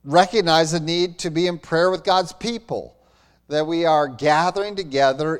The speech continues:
in prayer, that there is value there, that God has commanded that, that we do not forsake that, but that we, uh, don't use it in place of a personal prayer life,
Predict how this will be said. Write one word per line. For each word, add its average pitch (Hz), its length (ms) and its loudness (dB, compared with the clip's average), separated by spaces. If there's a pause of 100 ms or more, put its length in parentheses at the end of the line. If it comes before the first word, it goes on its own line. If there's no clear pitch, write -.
in 160 260 -6
prayer, 156 600 -4 (540)
that 143 220 -8
there 170 280 0
is 160 400 -6 (160)
value 160 800 2
there, 127 520 -2
that 139 260 -6
God 143 220 0
has 139 140 -6
commanded 151 760 -6
that, 120 460 -4 (280)
that 131 100 -6
we 139 100 -6
do 151 120 -4
not 156 240 -4
forsake 202 560 -4
that, 135 500 0 (340)
but 143 180 -4
that 156 180 2
we, 151 380 -2 (100)
uh, 131 300 -6 (460)
don't 160 260 0
use 175 260 0
it 175 280 -4
in 165 200 -6
place 220 600 2
of 147 500 2
a 156 160 -4
personal 180 680 -4
prayer 139 340 -2
life, 127 460 -2